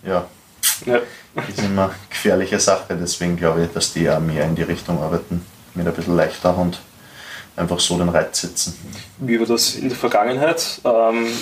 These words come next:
Speaker 2: eben genau nochmal aufs Training eingegangen. Ähm, in der Diät hast du da eben dann, bist du dann mehr weg vom Mechanischen gegangen,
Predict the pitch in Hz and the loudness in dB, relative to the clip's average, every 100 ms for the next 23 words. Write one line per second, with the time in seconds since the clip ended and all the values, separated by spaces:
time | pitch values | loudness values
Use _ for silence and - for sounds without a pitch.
0 | - 120 120 117 117 117 - - - 120 | -2 0 2 0 -4 -10 -10 -12 -4 2
1 | 110 117 120 120 120 - 113 117 117 117 | 2 2 2 2 2 0 0 2 2 2
2 | 120 117 120 120 - _ - - _ - | 2 2 0 -6 -18 _ -20 -20 _ -2
3 | - 107 104 104 117 - 120 117 113 135 | 2 4 4 2 -4 -4 -2 0 2 2
4 | 147 120 - 120 117 113 113 117 113 113 | 2 0 0 0 2 4 2 0 -2 -6
5 | 110 113 113 110 - 113 - 113 113 110 | -2 -2 -2 -6 -6 -4 -2 -2 -4 -10
6 | 117 117 117 113 117 - 117 104 110 123 | -4 0 2 2 -2 -4 -4 2 2 2
7 | 127 131 123 123 117 117 120 | 0 -2 2 4 4 2 0